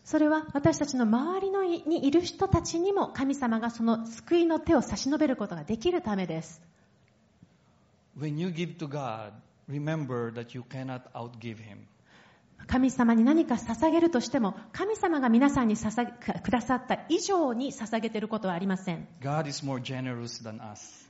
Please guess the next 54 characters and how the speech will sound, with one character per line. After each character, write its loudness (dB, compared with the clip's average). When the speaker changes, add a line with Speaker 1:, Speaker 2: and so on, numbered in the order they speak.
Speaker 1:
神 2
様 -2
は 0
私 0
た -6
ち -4
よ 0
り 0
も 2
も 4
っ -12
と 6
太 4
っ 0
腹 4
な 0
方 -2
で 0
す。 -18
Speaker 2:
He -2
will -4
overtake -6
your -10
generosity. -10
Speaker 1:
皆 0
さ 0
ん 2
が 2
ど 2
ん 0
な 4
に 4
太 2
っ -2
腹 4
に 4
な 4
っ 0
た -2
と -2
し -8
て -4
も、 0
神 0
様 -2
は 0
も 2
っ -6
と 4
太 -6
っ -8
腹 -4
で -8
す。 -16